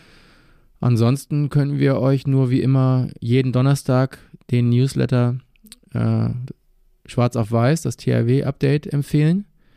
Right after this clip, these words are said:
Bei Fragen und Anregungen, ähm, könnt ihr euch gerne an uns wenden unter sportredaktion at kieler nachrichten punkt de. Ansonsten sind wir, glaub ich, durch. Fällt dir noch irgendwas ganz Wichtiges ein?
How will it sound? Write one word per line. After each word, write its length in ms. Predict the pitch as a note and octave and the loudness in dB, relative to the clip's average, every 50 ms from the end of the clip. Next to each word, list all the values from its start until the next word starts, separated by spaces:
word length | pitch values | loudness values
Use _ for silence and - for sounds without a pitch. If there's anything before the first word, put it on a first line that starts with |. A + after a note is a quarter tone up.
| _ _ _ _ _ _ _ _ _ _ _ _ _ - | _ _ _ _ _ _ _ _ _ _ _ _ _ -4
Bei 120 | - A#2+ | -2 -2
Fragen 380 | - - - A#2 A#2+ B2+ C3 B2+ | -2 0 0 0 2 2 2 0
und 120 | A#2+ A#2+ | 0 -2
Anregungen, 840 | - A#2+ B2+ B2+ B2 C3 C3+ C3+ C#3+ C#3 C#3+ D3 D3 D3+ D#3 - - - | -2 -2 0 0 2 2 2 2 2 2 2 0 0 -2 -4 -4 -4 -2
ähm, 400 | B2+ C3 C3 C3 B2+ B2+ B2+ B2 | 0 0 2 2 0 0 -2 -2
könnt 220 | - C3+ B2+ - | -2 -2 0 0
ihr 60 | C3 | 0
euch 180 | B2 A#2+ - - | 0 0 -2 -2
gerne 580 | - B2 B2 B2 B2+ B2+ B2+ B2+ B2+ - - - - - - _ - - - - | -2 0 0 2 2 2 2 2 0 -2 -6 -10 -18 -20 -20 _ -20 -20 -12 -6
an 140 | - A#2+ A#2+ | -2 0 0
uns 180 | A#2+ A2+ - | 0 0 0
wenden 440 | A#2+ A#2+ B2 C3 C3+ C#3+ E3 D#3+ D3+ | 0 0 0 0 0 0 0 0 0
unter 400 | - B2+ A#2+ - A#2+ A#2 A#2 A2+ | 0 0 0 2 2 0 0 -2
sportredaktion 1040 | - - - - A#2+ C3 C3 - B2 B2 B2+ B2+ A#2+ - - - B2+ B2+ B2+ B2+ - | -4 -6 -4 0 0 2 2 0 0 0 0 0 -2 -2 -2 0 0 2 2 2 0
at 240 | - A#2+ A#2+ - - | 0 -2 -4 -4 -2
kieler 320 | - C#3 B2 B2 B2 A#2 | -2 0 2 2 2 2
nachrichten 800 | A#2 A#2+ A#2+ A#2 A2 - - A#2+ A#2 A2 G#2 A#2 G#2 - B2+ A2+ | 2 2 2 0 0 0 0 0 0 0 0 -2 -2 -2 -4 -2
punkt 280 | - B2+ A#2 G#2+ - - | 0 0 -2 -2 -2 -2
de. 360 | A#2+ G2+ G#2 A2+ B2 D#3 F#3 - _ _ _ _ _ _ _ _ _ _ _ _ _ _ _ _ _ _ _ _ _ _ _ _ _ _ _ _ | -2 0 2 2 2 0 0 -4 _ _ _ _ _ _ _ _ _ _ _ _ _ _ _ _ _ _ _ _ _ _ _ _ _ _ _ _
Ansonsten 680 | - B2 A2 G#2+ G#2+ G#2+ G#2 - - C#3+ D3+ E3+ F#3 - _ _ _ _ _ _ | -2 0 0 2 2 0 -2 -2 -2 0 0 0 -2 -4 _ _ _ _ _ _
sind 200 | - C3 A#2+ A2 | -2 -2 0 0
wir, 80 | A2+ A#2+ | 0 0
glaub 180 | A2+ B2 A#2+ C3+ | 0 2 2 0
ich, 100 | D3 - | 0 0
durch. 340 | - A#2+ C3 F3 F#3+ - | 2 2 2 2 0 -2
Fällt 180 | - B2+ B2 A#2 | -2 -2 -2 0
dir 100 | B2+ B2+ | 0 0
noch 120 | C#3 C#3 | 0 0
irgendwas 320 | C#3+ C3+ C#3 C#3 C3 B2+ - | 0 0 0 0 0 -2 0
ganz 220 | C#3 C#3+ D#3+ D3 D3+ | 0 0 0 0 -2
Wichtiges 400 | D3 D3 - D3+ C#3 C#3+ C3+ D3 | -2 -2 0 0 0 0 0 0
ein? 400 | - C3 C3+ D3 D#3+ D#3+ E3+ | 0 0 2 2 0 -2 -4